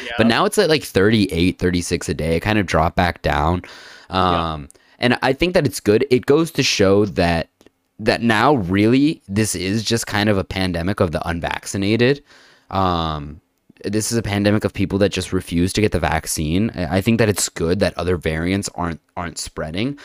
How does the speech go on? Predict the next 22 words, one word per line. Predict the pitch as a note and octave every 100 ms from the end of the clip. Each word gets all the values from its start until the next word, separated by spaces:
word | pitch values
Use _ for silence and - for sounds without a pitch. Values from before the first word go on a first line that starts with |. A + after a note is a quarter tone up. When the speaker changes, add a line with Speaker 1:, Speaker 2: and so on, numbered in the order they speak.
| - - -
Speaker 2:
Um, | F#2 F#2+ E2+
but | D#2 -
ultimately, | - G#2 - B2+ C#3 C#3+ D3 C#3+ - -
w-, | G2 -
we | F2 A#2+
could | C3 D#3
have | A2 G#2+ A2
this | A#2 - -
under | G#2 G#2
control | G#2+ F2+ - F2 D#2 F#2+ C#3+ _ _ _ _ _
so | - A#2
much | A2 A2+ -
better | D2 D2+ G#2 E3 F#3 _ _ _ -
than | G2
we | F2+ D#2+
do. | - D#2 D#2+ B2+ - - - - -
Um, | - F2 D#2+ D#2 D2+ D2 -
but | A#2+ -
it's, | B2 - - -
it's | C3 -
because | - D3 C3+ D#3+ F3
of | A#2